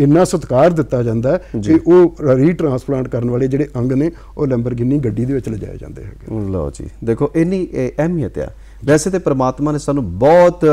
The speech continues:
Speaker 2: ਅਮੀਰ ਤਰੀਨ ਬਣਾ ਕੇ ਭੇਜਿਆ,
Speaker 1: ਜੀ।
Speaker 2: ਕਿਉਂਕਿ ਜੇਕਰ ਹੁਣ ਮੰਨ ਲਓ ਅੱਖਾਂ ਦਾ ਕੋਈ ਆਪਰੇਸ਼ਨ ਕਰਾਉਣਾ ਹੋਵੇ,
Speaker 1: ਹੂੰ।
Speaker 2: ਲਗਭਗ ਲੱਖ ਰੁਪਏ ਦਾ ਹੋ ਜਾਂਦਾ ਹੈ,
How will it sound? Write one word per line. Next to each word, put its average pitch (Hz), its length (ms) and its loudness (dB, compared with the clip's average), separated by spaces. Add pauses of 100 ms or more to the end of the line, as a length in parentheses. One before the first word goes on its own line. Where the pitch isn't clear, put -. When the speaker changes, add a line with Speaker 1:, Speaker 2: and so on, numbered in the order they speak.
(420)
Speaker 2:
ਅਮੀਰ 151 380 0 (120)
ਤਰੀਨ 170 340 0
ਬਣਾ 123 200 -2
ਕੇ 101 100 -6
ਭੇਜਿਆ, 80 400 -6 (160)
Speaker 1:
ਜੀ। 110 80 -16 (160)
Speaker 2:
ਕਿਉਂਕਿ 127 200 0
ਜੇਕਰ 127 300 0
ਹੁਣ 147 140 0
ਮੰਨ 135 180 2
ਲਓ 143 160 0
ਅੱਖਾਂ 143 240 -4
ਦਾ 147 60 -2
ਕੋਈ 147 120 -2
ਆਪਰੇਸ਼ਨ 135 320 -4
ਕਰਾਉਣਾ 123 280 0
ਹੋਵੇ, 110 220 0
Speaker 1:
ਹੂੰ। - 360 -10
Speaker 2:
ਲਗਭਗ 120 280 0
ਲੱਖ 123 260 0
ਰੁਪਏ 120 180 0
ਦਾ 113 100 0
ਹੋ 107 100 -2
ਜਾਂਦਾ 80 280 -6
ਹੈ, 80 60 -10